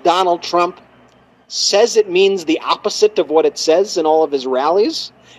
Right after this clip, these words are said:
and that works with his maga supporters, it's not gonna work in a court of law.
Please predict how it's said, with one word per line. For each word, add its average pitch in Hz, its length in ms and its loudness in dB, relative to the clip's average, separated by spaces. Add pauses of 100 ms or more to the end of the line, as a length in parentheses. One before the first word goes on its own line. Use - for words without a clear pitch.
and 156 160 -4
that 156 160 -2
works 160 320 -2
with 160 120 -6
his 127 200 -4
maga 139 360 -2
supporters, 220 760 -2 (500)
it's - 120 -20
not 220 140 -14
gonna 202 160 -4
work 185 220 -2
in - 100 -20
a 196 60 0
court 131 320 -8
of 165 140 -8
law. 120 340 -6